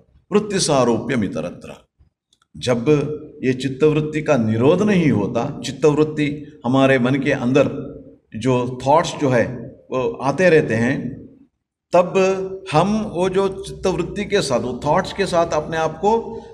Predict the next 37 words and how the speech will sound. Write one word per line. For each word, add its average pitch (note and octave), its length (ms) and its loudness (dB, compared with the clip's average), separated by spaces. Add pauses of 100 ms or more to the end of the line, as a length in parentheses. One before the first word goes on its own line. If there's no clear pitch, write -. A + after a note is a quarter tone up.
हम F3+ 380 0 (280)
identify E3 540 4
कर A2 160 -2
लेते F2 300 -6
हैं। - 380 -18 (1300)
मैं C3 280 6
अमुक C3+ 440 0
हूँ, C#3+ 420 -4 (200)
अमुक C3+ 320 2
घर B2 140 4
में A#2+ 220 0
जन्म A2+ 220 2
लिया C#3 260 4
हूँ C#3 600 0
और A2+ 240 4
मेरा B2 240 4
इतना A#2+ 380 2
degree C3 400 4
है D3 600 2
और A#2 140 6
मेरा A#2+ 220 4
ये A#2+ 220 6
अधिकार C3+ 560 2
है, C#3+ 600 0
मेरा C3 280 4
यहाँ A#2 300 2
पर A2 200 -2
घर C#3+ 300 4
है, D3+ 460 2 (360)
हमारा E3+ 300 4
identification F3 880 0
सब E3+ 80 -6
इसके G3 260 -4
साथ F#3+ 280 -4
हो G#2+ 100 -4
जाता D2 340 -12
है। - 100 -20